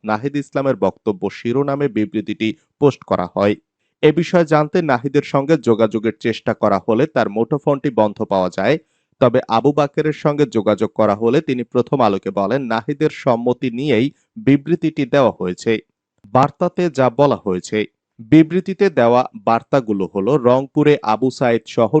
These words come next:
নিহতদের স্মরণ করুন, তাদের কবর জিয়ারত করুন, পরিবারের প্রতি সমবেদনা জানান, হাসপাতালে থাকা আহতদের যথাসম্ভব সহযোগিতার চেষ্টা করুন, সক্ষমতা থাকলে নিহতদের পরিবারের কাছে লাশ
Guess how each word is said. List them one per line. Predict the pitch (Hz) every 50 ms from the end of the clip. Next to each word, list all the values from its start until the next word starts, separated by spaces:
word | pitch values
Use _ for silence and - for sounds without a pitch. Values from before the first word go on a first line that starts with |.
| 143 120
নিহতদের | 117 117 131 127 - 127 120 110 120 113 - -
স্মরণ | - 127 110 104 107 104 101 - - 107
করুন, | 101 95 104 127 165 175 -
তাদের | - 123 110 - 117 113 - - -
কবর | 127 123 117 143 156 139 -
জিয়ারত | - 110 101 95 95 92 - _ -
করুন, | 110 107 110 135 175 170 _ -
পরিবারের | 143 143 151 151 143 156 156 156 143 -
প্রতি | - 147 - 147 139 - -
সমবেদনা | - 113 107 107 107 95 104 98 98 98 92 95 92 -
জানান, | 101 95 95 104 131 180 208 - _ _ _ _ _ _ _ _
হাসপাতালে | - 135 139 - - - 165 160 - 170 165 160
থাকা | 156 - 156 147 - 165 143 117
আহতদের | 113 131 131 - 143 127 139 135 120 - -
যথাসম্ভব | 113 110 113 - - 143 - - 147 135 131 - 135 127 - - -
সহযোগিতার | 120 104 - 113 117 117 113 113 - 113 104 - -
চেষ্টা | 104 95 - - 104 90 - 101
করুন, | 95 98 113 151 185 - _ _ _ _ _ _ _ -
সক্ষমতা | - - 151 143 - - - 165 143 120 104 - 95 - -
থাকলে | 110 98 - 131 143
নিহতদের | 143 113 117 117 127 131 - 131 123 127 123 117 _ 120
পরিবারের | 120 120 139 139 151 147 151 151 143 -
কাছে | 143 131 - - 131 107 101
লাশ | 107 117 127